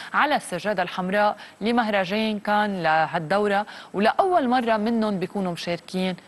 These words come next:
بهالمهرجان. القائمة طويلة جدا، لكن أبرزها كان شوير-، شويرا راي، ديبيكا بادوكوبني، آه، سوناب كابور، وكينا، وهينا خان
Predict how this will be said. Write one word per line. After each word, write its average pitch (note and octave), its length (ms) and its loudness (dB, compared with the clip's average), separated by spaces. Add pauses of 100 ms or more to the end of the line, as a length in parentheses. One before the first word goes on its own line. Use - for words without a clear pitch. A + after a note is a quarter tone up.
بهالمهرجان. D3 760 -2 (360)
القائمة F#3+ 600 2 (120)
طويلة A3 360 2
جدا، C4 360 2 (220)
لكن A#3 360 0
أبرزها C4 360 2
كان A3+ 380 0
شوير-، G#3+ 480 0
شويرا A3+ 460 0
راي، G#3+ 320 2 (300)
ديبيكا G3+ 580 0 (280)
بادوكوبني، A3 760 0 (420)
آه، F#3+ 300 4
سوناب A#3 440 0 (160)
كابور، C#4 520 0 (160)
وكينا، A#3+ 840 2 (160)
وهينا A#3 760 2
خان - 280 -2